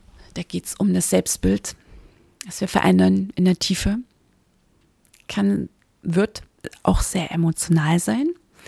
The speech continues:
Also, weil du kannst nur an die Wurzel gehen und da beginnen aufzulösen, wenn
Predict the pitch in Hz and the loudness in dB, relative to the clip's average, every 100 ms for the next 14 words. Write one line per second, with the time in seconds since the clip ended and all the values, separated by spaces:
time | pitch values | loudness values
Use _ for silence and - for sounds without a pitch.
0 | - - - - - _ - 175 185 170 | -20 -20 -20 -20 -20 _ -10 -2 0 -2
1 | - - 185 190 - 180 185 185 185 170 | -6 -4 -2 -2 -2 -2 0 0 -2 -2
2 | 180 180 - 175 - 180 185 208 208 - | -2 -2 -2 -4 -4 -2 0 -2 -6 -18
3 | - - - - - - _ _ _ _ | -20 -20 -20 -20 -20 -20 _ _ _ _
4 | _ _ _ _ _ _ _ _ _ _ | _ _ _ _ _ _ _ _ _ _
5 | _ _ _ _ - 180 - - 170 175 | _ _ _ _ -12 -10 -12 -12 -8 -8
6 | 180 170 - 175 170 - - 175 - - | -8 -10 -10 -10 -10 -12 -10 -10 -10 -8
7 | 87 87 87 - 95 - 175 170 | -4 -4 -4 -4 -6 -6 -6 -8